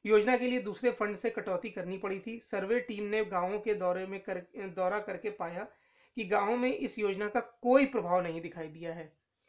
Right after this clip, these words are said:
सीआरएम ने अपनी रिपोर्ट में बताया कि जहां सांसद अतिरिक्त सक्रिय हो रहे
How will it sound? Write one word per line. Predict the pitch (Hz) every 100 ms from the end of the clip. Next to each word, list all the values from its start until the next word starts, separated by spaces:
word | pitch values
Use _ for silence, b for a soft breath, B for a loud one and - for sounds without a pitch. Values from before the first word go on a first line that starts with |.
| _ _ _
सीआरएम | - 254 262 - 196 196 - 196
ने | 190 233
अपनी | 214 190 226
रिपोर्ट | 208 190 208 214
में | 233
बताया | 202 - 180 202
कि | 214
जहां | 170 190 220
सांसद | 226 196 180 170 214
अतिरिक्त | - 180 220 247 -
सक्रिय | 185 180 - 208 220
हो | 190 190
रहे | 190 185